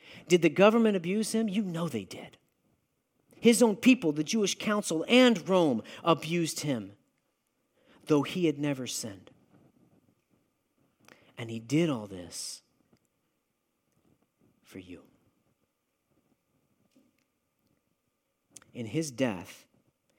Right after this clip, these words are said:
Jesus honored the governing authorities by submitting to their cruelty, and he worshiped the Father by submitting to the plan of redemption. In that act on the cross, Jesus both honored authority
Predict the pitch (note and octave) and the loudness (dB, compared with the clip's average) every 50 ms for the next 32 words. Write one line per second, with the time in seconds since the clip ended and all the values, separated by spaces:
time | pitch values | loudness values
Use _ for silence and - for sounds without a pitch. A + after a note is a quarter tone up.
0 | _ _ _ _ - - - C3+ D3 C#3+ D3 C3 - - - C3+ C3+ C#3+ D#3 D#3 | _ _ _ _ -12 -4 -2 -2 0 0 -2 -4 -4 -6 -4 -2 0 0 0 0
1 | D3 C3 B2+ A2+ A#2+ C3+ C3+ B2+ C3 B2 A#2 A2+ - - C#3 B2+ A#2+ A#2 A2 G#2+ | -2 -4 -6 -4 -2 -2 -2 -2 -2 -4 -4 -6 -6 -8 -6 -6 -4 -4 -6 -6
2 | G2+ - A2+ G#2+ G#2+ - - A2+ F#2+ A2 A#2 B2+ C3 B2+ A#2 - A#2+ A2 A2 G2+ | -6 -6 -6 -4 -4 -4 -6 -8 -6 -6 -4 -2 -2 -2 -4 -4 -6 -8 -8 -8
3 | - - - - B2 B2 A#2 - - F#2+ F2 - - - - - - _ _ _ | -10 -12 -10 -8 -6 -6 -6 -8 -10 -12 -12 -14 -18 -20 -20 -20 -20 _ _ _
4 | _ _ _ - B2 A#2+ G#2+ G#2+ A#2 A2 F#2+ G#2+ A#2+ C3 C3+ - - B2+ - - | _ _ _ -8 -8 -6 -4 -4 -6 -6 -4 -4 -4 -2 -2 -2 -2 -4 -4 -6
5 | G#2+ - - - - C3+ A#2+ A#2+ A#2+ - G2+ F#2+ G2+ F#2+ F#2+ - - A#2 F#2+ G2+ | -10 -12 -10 -8 -6 -4 -4 -4 -6 -6 -8 -8 -8 -6 -6 -6 -6 -8 -8 -6
6 | G#2 A2+ A#2+ A#2+ A#2+ A2+ A#2 - - - _ - B2+ - A#2 - - - - A2 | -6 -4 -4 -4 -4 -6 -8 -14 -20 -20 _ -12 -8 -8 -8 -8 -10 -10 -8 -8
7 | G2+ F#2 F2+ F2 E2 - _ - - F#2+ D#2+ F2 E2+ D#2+ F2 E2+ E2 E2 - - | -8 -8 -10 -12 -14 -16 _ -18 -18 -16 -16 -16 -16 -16 -16 -16 -16 -14 -14 -14
8 | - F2 D#2+ E2 - _ _ _ _ _ _ _ _ _ _ _ _ _ _ _ | -14 -16 -18 -20 -20 _ _ _ _ _ _ _ _ _ _ _ _ _ _ _
9 | - - - _ - C#3+ B2+ A#2+ B2+ B2+ B2 B2+ C#3+ E3 - - F3 E3 D3 - | -20 -20 -14 _ -2 0 0 0 0 0 0 0 0 -2 -2 -4 -4 -4 -4 -4
10 | - - B2+ A2+ G#2+ G#2 - - - - - - A#2 C3+ C3 B2 B2 A#2 - - | -6 -6 -6 -6 -4 -6 -8 -12 -16 -18 -12 -6 -2 -2 -2 -2 -4 -8 -6 -4
11 | B2 A2 G#2 - - _ - B2 B2+ D3 D#3+ D#3+ D3 D3 C3 - - C3 A#2 G#2+ | -2 -2 -4 -4 -10 _ -6 -4 -2 0 0 0 -2 -2 -4 -6 -8 -10 -8 -8
12 | G#2 G2+ G2+ G2 F2+ | -8 -8 -10 -10 -12